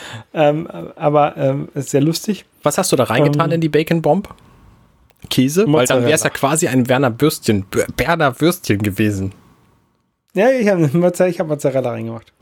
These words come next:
Speaker 2: Also hast du ja quasi ein Werner Bü-, ach Mann, ein Berner
Speaker 1: Ich hab ja
Speaker 2: Würstchen <laughs> selber gemacht.
Speaker 1: Ich hab, ich hab, ich hab auch nur Mozzarella da reingemacht, weil ich ja als, als hier Pizzamacher die, die ganze Zeit sechs Kilo Mozzarella immer da habe.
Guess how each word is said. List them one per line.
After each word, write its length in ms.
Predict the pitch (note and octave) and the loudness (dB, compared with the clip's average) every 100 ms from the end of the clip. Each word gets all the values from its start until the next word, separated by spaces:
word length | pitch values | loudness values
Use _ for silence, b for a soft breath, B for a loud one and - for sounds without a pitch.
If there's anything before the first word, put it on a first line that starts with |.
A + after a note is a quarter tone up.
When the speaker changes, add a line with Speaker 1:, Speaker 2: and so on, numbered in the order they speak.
| - - | -16 -8
Speaker 2:
Also 440 | - B2+ G2 C#3 D3 | -2 -2 0 0 2
hast 180 | D#3+ | 0
du 40 | E3 | 2
ja 180 | D#3+ D#3+ | 2 2
quasi 360 | D#3 D#3+ D#3+ | 0 0 0
ein 280 | D3 D3 D3 | 0 -2 -4
Werner 480 | A2 C3+ C#3 C#3+ F3 | -8 -2 0 2 2
Bü-, 200 | C#3 C#3+ - | 0 -6 -6
ach 220 | B2+ - | -10 -6
Mann, 280 | - C#3 C#3 B B B B - | -4 -2 -6 B B B B -2
ein 180 | C#3 - | -2 2
Berner 340 | C#3 D#3 F3 | 0 2 2
Speaker 1:
Ich 80 | C#3 | 0
hab 20 | |
ja 60 | A#2 | 2
Speaker 2:
Würstchen 680 | D#3 F#3 G3 - - - F#3 | 2 2 0 -2 -4 -2 0
<laughs> 180 | - - | 0 -2
selber 320 | F3 E3+ C3+ | 0 0 0
gemacht. 460 | - G2+ G#2+ - - | -4 -6 -8 -12 -6
Speaker 1:
Ich 140 | C3+ | -2
hab, 100 | F3+ | 0
ich 140 | F#3+ D3+ | 0 0
hab, 140 | F3 - _ _ _ | -2 -8 _ _ _
ich 160 | F3+ F3+ | 0 0
hab 100 | F3 | 2
auch 80 | |
nur 220 | D#3+ G3+ F3+ | 2 2 0
Mozzarella 540 | D3+ C#3+ C#3 C#3 C#3 | 0 2 2 2 2
da 80 | C3 | 0
reingemacht, 540 | C3 C#3 C#3+ E3 - B B _ | 0 0 0 0 -4 B B _
weil 200 | D3 D3+ | 0 2
ich 140 | D#3 D#3+ | 2 2
ja 260 | C#3 D3 | 2 0
als, 380 | E3 C#3 - - | 0 -2 -2 -4
als 320 | C#3+ B2+ - | 0 0 0
hier 200 | D3+ C#3+ | 2 2
Pizzamacher 680 | A#2+ F#3 E3+ C#3+ C3 A2+ C3+ | 2 -2 2 2 2 0 -2
die, 220 | C#3+ D3 | 0 -2
die 160 | C#3+ B2+ | -4 -2
ganze 280 | C3 B2 - | -2 -2 -6
Zeit 320 | - C#3 - | -2 -2 0
sechs 380 | C#3 C3 D3 - | -2 0 0 -2
Kilo 240 | - D#3 C#3 | 0 0 2
Mozzarella 540 | D3 C#3 C#3 D#3+ E3 | 2 2 2 2 2
immer 180 | B2+ A2+ | 0 -2
da 200 | A2+ A2 | 0 0
habe. 260 | A2 A#2+ | 0 0